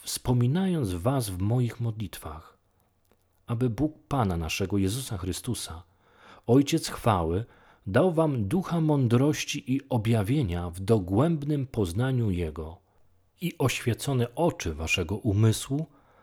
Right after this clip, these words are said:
abyście wiedzieli, jaka jest nadzieja Jego powołania i jakie jest bogactwo chwały dziedzictwa Jego w świętych, i jak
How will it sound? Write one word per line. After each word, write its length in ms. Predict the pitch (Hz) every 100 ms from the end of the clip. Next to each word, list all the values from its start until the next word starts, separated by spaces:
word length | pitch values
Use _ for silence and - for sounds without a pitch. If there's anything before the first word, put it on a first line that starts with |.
| _
abyście 680 | - 104 139 - - 143 - -
wiedzieli, 840 | 98 107 101 92 160 98 80 80 - _ _ _ -
jaka 440 | 107 175 - 170
jest 320 | 127 127 -
nadzieja 460 | 117 123 104 135 117
Jego 280 | 107 - 110
powołania 760 | 113 107 120 151 87 78 80 - _ _ _
i 120 | 127 120
jakie 320 | 185 185 185
jest 180 | 120 92
bogactwo 600 | 104 101 147 - - 113
chwały 580 | - - 185 175 156
dziedzictwa 600 | 113 104 95 123 - 107 104
Jego 260 | 110 104
w 120 | -
świętych, 720 | - - 90 78 - 80 - - _ _ _ _ _ _ _ -
i 60 |
jak 240 | 139 131